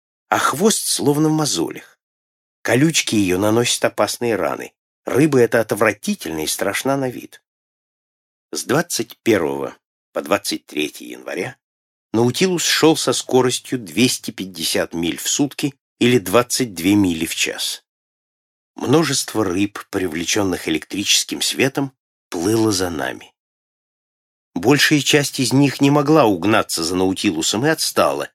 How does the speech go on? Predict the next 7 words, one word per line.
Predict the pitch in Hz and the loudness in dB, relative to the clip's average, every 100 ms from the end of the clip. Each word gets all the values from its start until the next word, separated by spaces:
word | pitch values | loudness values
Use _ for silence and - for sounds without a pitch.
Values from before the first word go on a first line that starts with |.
| _ _ | _ _
Лишь | 123 131 | 0 4
немногие | 165 170 170 139 82 85 107 | 6 6 6 6 4 0 0
рыбы | 120 175 160 | 0 2 2
могли | 135 98 113 | 2 2 0
соревноваться | 107 107 107 113 104 78 - 76 | 2 2 4 4 2 0 -4 -4
с | - | -4
нами. | 78 - - | -4 -6 -16